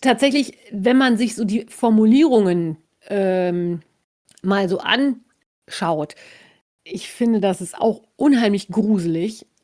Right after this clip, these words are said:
„Jetzt standen ihre Köpfe schon zwei volle Wochen über dem Nerolac-Tor,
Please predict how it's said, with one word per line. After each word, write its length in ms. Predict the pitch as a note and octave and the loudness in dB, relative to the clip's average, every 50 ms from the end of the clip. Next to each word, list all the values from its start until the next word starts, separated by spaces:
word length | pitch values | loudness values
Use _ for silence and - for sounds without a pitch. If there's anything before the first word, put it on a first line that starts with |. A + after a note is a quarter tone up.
| _ | _
„Jetzt 420 | - F#3+ A#3+ C4 B3+ - - - - | -2 0 0 0 0 -2 -8 -12 -12
standen 460 | - - B3 A#3+ C#4 D#4 - C#4+ - | -6 -2 -2 -2 -2 -2 -4 -2 -2
ihre 200 | A3+ G#3+ A3+ A3 | 0 0 0 -2
Köpfe 460 | A3 - B3+ C#4 C4+ - - F3+ D#3+ | -2 -2 -2 -2 -2 -2 -4 -4 -4
schon 240 | - - F3 F3 F3 | -4 -4 -6 -6 -8
zwei 560 | - - - - G3+ G#3 A#3 C4 D4+ E4+ F#4+ - | -10 -12 -8 -2 0 2 2 2 2 0 -4 -8
volle 440 | - - - A3 G#3+ A#3 A#3 G3+ E3+ | -10 -4 0 0 2 2 0 0 0
Wochen 260 | F3+ F3+ - - D#3+ | 0 -2 -2 -4 -6
über 280 | - - G3 F#3 G3 F#3 | -6 -4 -2 -2 0 0
dem 160 | F3+ F3+ F3+ | 0 0 0
Nerolac-Tor, 1000 | F3 F3+ F#3 F#3 F#3 G3+ G#3 F#3 G#3 A3 - - _ - - A3 A3 A#3+ C#4+ | 2 2 0 0 0 0 -2 -2 -4 -6 -10 -16 _ -12 -6 -4 -4 -4 -4